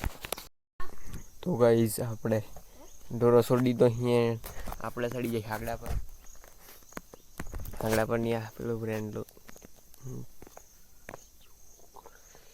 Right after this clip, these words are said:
ઈ જાણનો એમ નેમ જોઈ રહ્યો હે. હું એક હે, હું એ દે. ઈ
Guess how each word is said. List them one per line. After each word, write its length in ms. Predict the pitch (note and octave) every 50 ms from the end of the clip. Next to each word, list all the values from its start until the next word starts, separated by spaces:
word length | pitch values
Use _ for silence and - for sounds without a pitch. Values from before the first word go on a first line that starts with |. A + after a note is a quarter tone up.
| - - - - - - - - - - -
ઈ 100 | A2 G#2 -
જાણનો 300 | A2 A2 A2+ A2 A2 G#2+
એમ 160 | G#2+ G#2+ G#2+
નેમ 220 | G#2+ A2 G#2+ G#2+
જોઈ 180 | G2+ A2 G#2+ G#2+
રહ્યો 260 | G#2+ A2 B2+ A2+ A#2
હે. 60 | A#2+
હું 300 | B2 A#2 - - - A2+
એક 160 | A2 A2 G#2 - - - - - - -
હે, 240 | G#2 G#2+ G#2+ G#2 G#2
હું 280 | C3+ C3+ A#2+ A2+ A2
એ 100 | G#2+ G#2
દે. 200 | G2+ G#2 G#2+ A#2 - - - - - - - - - - - - - - - - - - - - - - C#3+
ઈ 220 | A2+ A2 G#2+ -